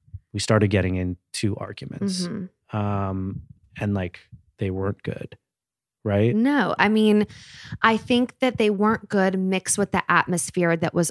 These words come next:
Speaker 2: already in the air. I think, one, we had been together every second, so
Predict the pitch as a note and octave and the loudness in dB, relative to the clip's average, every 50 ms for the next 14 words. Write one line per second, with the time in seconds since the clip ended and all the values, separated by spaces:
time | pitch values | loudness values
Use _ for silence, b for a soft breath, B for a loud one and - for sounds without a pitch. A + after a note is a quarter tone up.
0 | - - F3 E3+ E3 E3 E3+ D#3+ E3+ E3 - - E3 E3 D#3+ D#3+ D#3 - - D#3 | 0 0 0 2 2 0 -2 -2 -4 -6 -4 -4 -4 -2 -2 -2 -4 -4 -4 -6
1 | D#3+ F3 - - - - - G3+ F#3+ F#3+ - F3+ F3+ F3 - - F#3+ F3+ F3 E3+ | -4 -2 0 0 0 0 0 -2 -4 -2 0 0 0 0 -2 -2 -2 0 0 -2
2 | - F3+ F3 F#3 F#3 F#3 F3+ F3+ F#3+ F#3+ F3+ F#3 F#3 F#3 F3 E3+ F3 F3 F3 E3+ | -2 -2 2 2 4 4 4 4 2 0 0 0 -2 -2 -2 -2 0 0 0 0
3 | E3 D3+ F3+ E3+ E3 E3 - - - E3 F#3 F3 E3 E3 - F3 E3 E3 - - | 0 -2 -2 -2 -2 -4 -6 -8 -8 -4 -2 -2 -2 0 0 0 0 0 0 -2
4 | E3+ E3+ D#3 - E3+ E3 D#3 - - - D#3 D3+ - - G#3 A3+ B3 - - - | -2 -2 -2 -2 -2 -2 -2 -2 -2 -4 -4 -6 -4 -2 0 0 0 -2 -4 -4
5 | - - - F3+ F3 E3+ E3+ E3+ | -4 0 0 2 2 2 2 0